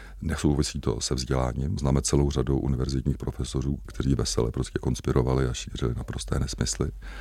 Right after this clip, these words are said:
A s čím to teda souvisí? No, podle našich výzkumů je nejdůležitějším rizikovým faktorem tolerance nejistoty.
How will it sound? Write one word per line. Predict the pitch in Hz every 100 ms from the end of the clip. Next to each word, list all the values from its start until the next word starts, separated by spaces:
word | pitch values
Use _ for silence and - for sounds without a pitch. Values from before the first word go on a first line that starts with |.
| - - - -
A | 73 - 69 67 65 65 - 65
s |
čím | - 78
to | 90
teda | 90
souvisí? | 82 82 92 - 82 -
No, | 73 65 -
podle | - - 78
našich | - - 123 - -
výzkumů | 65 71 - 76 80 - - - 71
je | 64
nejdůležitějším | 73 78 80 76 78 78 - 71 73
rizikovým | - 71 69 71 76
faktorem | - - - 69 67 - - - - -
tolerance | 69 73 67 - 71
nejistoty. | 69 69 - -